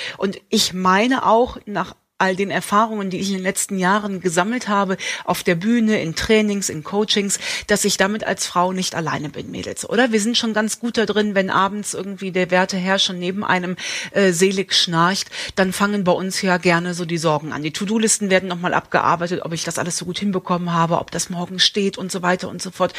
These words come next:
Übrigens, wenn ich euch mal zu schnell sprechen sollte, ne, äh, dann, äh, äh, weiß ich auch nicht, dann schreibt mir eine E-Mail oder so.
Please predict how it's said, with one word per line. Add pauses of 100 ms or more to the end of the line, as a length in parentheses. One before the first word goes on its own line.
(180)
Übrigens,
wenn
ich
euch
mal
zu
schnell
sprechen
sollte,
ne, (420)
äh,
dann,
äh,
äh,
weiß
ich
auch
nicht,
dann
schreibt
mir
eine
E-Mail
oder
so.